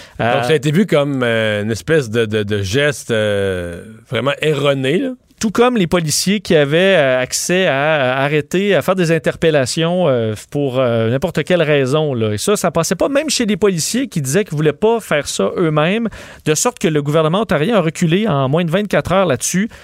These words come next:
Speaker 1: Ça amène Doug Ford à faire des excuses, et vous allez entendre dans l'extrait les excuses de un, et ensuite, j'ai mis un petit bout parce qu'il a été très ému plus tard, au point où il a eu de la difficulté à, à terminer sa conférence de presse, s'est arrêté à plusieurs reprises pour prendre de l'eau, ravaler ses larmes,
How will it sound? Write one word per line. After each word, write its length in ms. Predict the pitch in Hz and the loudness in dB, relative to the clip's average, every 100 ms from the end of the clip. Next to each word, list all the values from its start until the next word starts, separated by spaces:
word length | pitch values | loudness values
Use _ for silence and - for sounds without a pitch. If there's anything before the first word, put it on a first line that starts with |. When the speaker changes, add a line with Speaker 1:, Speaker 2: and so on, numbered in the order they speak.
| - | -14
Speaker 1:
Ça 240 | - - 220 | -4 0 2
amène 240 | 226 233 | 2 2
Doug 140 | 175 | 0
Ford 180 | - 220 | 0 0
à 80 | 185 | 0
faire 200 | 139 190 | 2 0
des 140 | 170 143 | 2 0
excuses, 460 | - - 233 269 - - - | -2 -4 -2 -4 -10 -20 -4
et 60 | |
vous 140 | 226 185 | 0 2
allez 100 | 180 | 2
entendre 240 | 180 254 | 2 0
dans 100 | 247 | 2
l'extrait 380 | 170 139 - 214 | 0 -2 0 0
les 240 | 170 226 | 2 0
excuses 480 | 196 - - 226 247 | 0 -2 -2 -2 0
de 140 | 170 156 | -2 0
un, 220 | 165 226 - - - - | 0 -2 -6 -18 -14 0
et 100 | 226 | 2
ensuite, 400 | 226 156 277 - | 2 0 -4 -2
j'ai 160 | 139 147 | 0 0
mis 80 | |
un 60 | 277 | -2
petit 180 | 226 147 | -4 -6
bout 180 | 143 285 | -4 -2
parce 200 | - - | -4 -2
qu'il 140 | 135 | -2
a 40 | |
été 220 | 127 - 262 | 0 -2 -4
très 600 | - - 240 320 160 143 | -2 0 0 2 0 0
ému 360 | 139 156 233 | 0 0 -2
plus 180 | 185 143 | -2 -2
tard, 300 | - 196 226 | 0 0 0
au 80 | 143 | 0
point 180 | 196 277 | 0 0
où 40 | |
il 80 | 190 | 0
a 20 | |
eu 140 | 151 180 | 0 0
de 80 | |
la 80 | 156 | -2
difficulté 640 | 127 131 - 196 143 269 254 | -2 -10 -4 -4 -2 -2 0
à, 180 | 139 - - - | 0 -4 -16 -10
à 120 | - 117 | -6 -2
terminer 460 | - 190 196 226 | -2 0 0 0
sa 140 | - 185 | -2 0
conférence 480 | 175 160 156 170 | 0 0 0 0
de 80 | 143 | 0
presse, 340 | 127 151 190 196 | 0 2 0 -2
s'est 160 | 143 | 0
arrêté 300 | 160 147 147 | 0 0 0
à 40 | 220 | -2
plusieurs 360 | 170 165 233 | 0 2 2
reprises 320 | 185 160 220 | 0 -2 -4
pour 100 | - | -6
prendre 260 | 120 190 214 | -2 0 2
de 100 | 180 | 2
l'eau, 240 | 151 190 | 2 0
ravaler 400 | 190 185 202 202 | 2 2 2 0
ses 200 | 220 190 | 0 0
larmes, 320 | 143 151 196 | 0 0 0